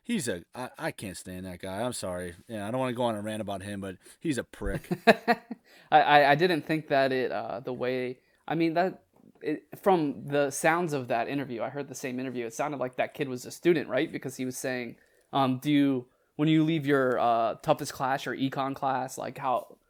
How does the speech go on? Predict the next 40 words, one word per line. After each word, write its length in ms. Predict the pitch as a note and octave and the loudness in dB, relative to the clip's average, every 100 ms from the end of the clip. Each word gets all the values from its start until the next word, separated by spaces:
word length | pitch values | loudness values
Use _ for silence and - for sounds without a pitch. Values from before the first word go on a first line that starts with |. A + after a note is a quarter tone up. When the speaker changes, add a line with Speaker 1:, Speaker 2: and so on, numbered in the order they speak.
| _ | _
Speaker 2:
how 60 | D3 | -2
would 100 | C3+ | -2
you 60 | |
feel 140 | B2+ C3 | -4 -4
if 60 | |
I, 180 | - G2 - | -4 -6 -8
I 100 | B2+ | -6
was 120 | B2+ C#3 | -4 -4
asking 240 | C#3 D3 | -4 -4
you 60 | C#3+ | -2
that?" 180 | C#3+ - - | -2 -4 4
I 80 | F3 | 4
think 100 | A#3 | 4
that's 160 | G3 | 0
fair. 260 | - - F#3 | 0 2 4
I 40 | |
mean, 160 | C3+ C#3 | 2 -2
this 140 | D#3+ | -4
is 140 | F3+ D#3+ | -4 -2
a 200 | C#3 F2 | -2 -2
college 520 | - D3 D#3 D#3 - | -6 0 2 2 0
kid 240 | - D3+ A#2+ | -2 0 2
that's 180 | B2 - | -2 -2
interviewing 580 | C#3+ C#3 C3 C3 B2+ - _ _ | -4 -2 -2 -2 -4 -8 _ _
probably 240 | - B3 A3+ | 2 4 4
someone 240 | F3+ E3+ | 2 0
that 140 | C3 | 0
he 100 | C#3+ | -2
idolizes, 680 | A#2+ D3 D#3 A2 B2 A#2+ A#2 | 2 4 4 0 -4 -8 -12
considering 500 | - B2+ C#3+ C3+ C3 - _ _ _ | -12 -6 -4 -4 -6 -12 _ _ _
he 100 | - | -8
goes 320 | D3+ C#3+ D3+ C3+ | -2 4 4 4
to 80 | |
Duke, 420 | B2+ D3 C#3 C#3 C3+ | -2 0 2 0 -4
he's 400 | C#3 C3+ B2+ A#2+ - | -4 -2 -4 -8 -10
in 240 | C#3+ B2+ | -6 -4
journalism, 800 | B2+ C#3 C#3 C3 B2+ B2+ B2+ B2+ | -2 -2 0 -2 -2 -4 -4 -8
and 440 | - B2 A#2 A2+ - _ _ | -10 -12 -12 -14 -16 _ _
he's 140 | C#3 | -4
interviewing 580 | C3 C#3 B2+ B2+ B2+ B2 | -2 -2 -2 -2 -2 -2